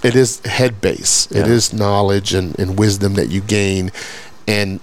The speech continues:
Speaker 1: and then the research that goes behind every artist, and then the age that they were creating. There's some art, dude, that I look at, and they made it in the forties and fifties,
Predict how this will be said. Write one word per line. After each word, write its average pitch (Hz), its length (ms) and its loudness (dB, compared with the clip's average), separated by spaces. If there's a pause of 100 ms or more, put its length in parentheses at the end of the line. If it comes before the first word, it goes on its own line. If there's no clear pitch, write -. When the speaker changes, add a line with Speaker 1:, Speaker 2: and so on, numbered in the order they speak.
Speaker 1:
and 107 140 2
then 107 180 0
the 104 120 2
research 123 520 2
that - 140 0
goes 101 200 2
behind 104 340 0
every 95 220 0
artist, 87 600 0 (100)
and 107 180 0
then 107 160 0
the 107 200 2
age 147 400 2
that - 160 2
they 110 80 4
were 98 200 2
creating. 95 520 2
There's 190 180 4
some 175 260 -2
art, 117 320 2
dude, 98 220 -2
that 101 100 2
I 113 100 4
look 117 340 2
at, 82 200 2 (1700)
and 117 140 2
they 165 100 6
made 139 380 4
it 90 140 -4 (340)
in 107 220 2
the 95 80 2
forties 107 600 2
and 90 160 -2
fifties, - 920 0